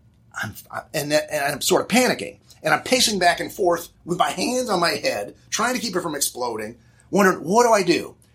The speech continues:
And then I see a big board over here with train schedules and stuff, and I'm thinking, "Okay, well, they got on the train. I gotta get on the next train." And as I'm studying the big board, I hear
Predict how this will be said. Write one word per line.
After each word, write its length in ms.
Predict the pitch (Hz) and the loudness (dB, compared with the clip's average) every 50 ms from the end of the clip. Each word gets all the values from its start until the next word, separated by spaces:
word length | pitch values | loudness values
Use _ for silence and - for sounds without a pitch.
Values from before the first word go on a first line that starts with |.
| _ _ _ _ _ - | _ _ _ _ _ -4
And 280 | 156 160 156 156 156 | 0 2 2 2 2
then 80 | 175 208 | 2 2
I 60 | 214 | 4
see 160 | 196 - 202 190 | 2 4 2 4
a 40 | 175 | 2
big 220 | 175 165 143 127 | 2 2 0 0
board 280 | - 151 156 156 151 143 | 0 0 2 2 4 2
over 180 | 139 135 131 127 | 2 0 0 0
here 180 | 127 139 135 131 | 0 0 0 -2
with 160 | 120 117 - | -4 -6 -6
train 340 | - - 165 147 143 139 135 | -4 -2 -2 -2 -4 -4 -4
schedules 480 | - - - 123 113 104 117 110 104 | -4 -2 -2 -4 -6 -6 -8 -8 -8
and 100 | - 104 | -6 -6
stuff, 260 | - - 127 120 117 | -4 -2 0 -2 -2
and 80 | - 123 | -2 -6
I'm 40 | 107 - | -8 -6
thinking, 200 | 123 101 101 - | -8 -8 -4 0
"Okay, 300 | - 208 - - 101 - - _ _ - | 0 0 0 0 -6 -12 -14 _ _ -10
well, 100 | - - | 0 0
they 100 | 185 214 | 2 2
got 120 | 220 185 | 4 2
on 80 | 165 151 | 2 0
the 60 | - | 0
train. 360 | - 165 147 143 139 131 - - - | 0 0 0 -2 -2 -4 -8 -2 0
I 140 | 135 139 | 2 2
gotta 160 | - 156 - 131 | 2 2 0 0
get 120 | 143 139 | -2 -4
on 80 | 135 131 | -4 -4
the 60 | 131 | -4
next 180 | 123 117 117 - | -6 -6 -6 -6
train." 400 | - - 120 117 104 98 101 104 - - - _ _ _ _ _ _ _ _ | -6 -6 -6 -6 -8 -8 -12 -14 -18 -20 -20 _ _ _ _ _ _ _ _
And 140 | - 147 151 | -6 0 2
as 160 | 175 220 202 | 4 4 4
I'm 100 | 208 185 | 4 4
studying 400 | - - - 190 175 165 156 151 | 4 4 4 2 2 2 0 -2
the 140 | 147 139 135 - - 117 113 113 | -4 -6 -8 -12 -16 -20 -14 -8
big 200 | 151 151 139 131 | -8 -8 -4 -2
board, 380 | 139 135 131 131 123 123 - _ _ - | 0 0 0 0 -2 -4 -8 _ _ -10
I 80 | 113 110 | -10 -10
hear 280 | 110 135 139 - - | -8 -10 -12 -12 -14